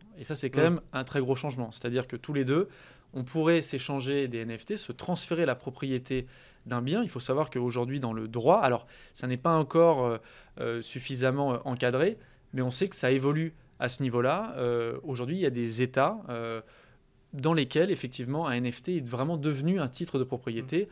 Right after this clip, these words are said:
Speaker 1: En France, c'est encore assez mal encadré, donc je déconseille aux gens de juste faire une transaction N F T et d'arriver en disant
Speaker 2: Mhm. «
Speaker 1: Non, non, je suis bien le propriétaire », parce qu'il pourrait y avoir des
Speaker 2: Ouais.
Speaker 1: risques juridiques. Mais effectivement,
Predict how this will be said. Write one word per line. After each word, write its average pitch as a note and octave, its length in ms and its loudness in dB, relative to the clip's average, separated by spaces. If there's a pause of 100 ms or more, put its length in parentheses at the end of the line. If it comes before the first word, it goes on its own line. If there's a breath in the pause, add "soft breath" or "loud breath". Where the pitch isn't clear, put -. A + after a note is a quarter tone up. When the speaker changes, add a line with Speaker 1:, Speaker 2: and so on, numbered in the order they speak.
(240 soft breath)
Speaker 1:
En C3+ 100 -4
France, F3 580 -2
c'est - 180 -10
encore B2+ 340 -4
assez C3+ 220 -4
mal C3+ 100 0
encadré, B2+ 400 0
donc C3 300 -4
je A#2+ 120 -8
déconseille D#3 540 0
aux C#3 100 6
gens C#3 220 0 (440 soft breath)
de A#2+ 80 -6
juste D3+ 220 -6
faire C3 120 -2
une B2+ 100 -2
transaction C#3 500 -4
N B2+ 140 -2
F B2+ 100 -12
T D3 300 -6
et A#2 60 -6
d'arriver B2+ 280 -2
en C#3 80 -4
disant A#2+ 220 -4
Speaker 2:
Mhm. « C3 80 0
Speaker 1:
Non, D#3+ 80 0
non, D3 60 -2
je A#2+ 80 -6
suis C3 160 -10
bien C#3 100 0
le C3 60 -2
propriétaire », B2+ 560 -2
parce - 120 -14
qu'il B2 120 -14
pourrait C#3 160 2
y C#3 40 6
avoir B2+ 140 4
des A#2+ 60 0
Speaker 2:
Ouais. C3 60 2
Speaker 1:
risques B2+ 180 0
juridiques. A#2+ 420 -2 (380 loud breath)
Mais C#3+ 80 2
effectivement, D#3+ 600 0